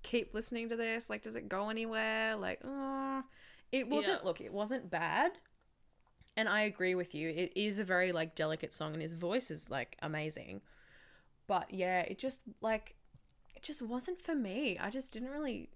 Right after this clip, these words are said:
Speaker 1: like, it wasn't grabbing me in a way that, like, a lot of other songs that you've sort of brought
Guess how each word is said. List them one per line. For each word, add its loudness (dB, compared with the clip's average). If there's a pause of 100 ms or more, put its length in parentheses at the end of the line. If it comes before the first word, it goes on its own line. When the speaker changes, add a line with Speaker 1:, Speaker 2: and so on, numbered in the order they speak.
(120)
Speaker 1:
like, -4 (540)
it 2
wasn't 0
grabbing 0
me -6 (300)
in 0
a 0
way -2
that, -6
like, -4
a -4
lot 0
of -2 (120)
other 2
songs 0
that -4
you've -4
sort -4
of -8 (760)
brought 4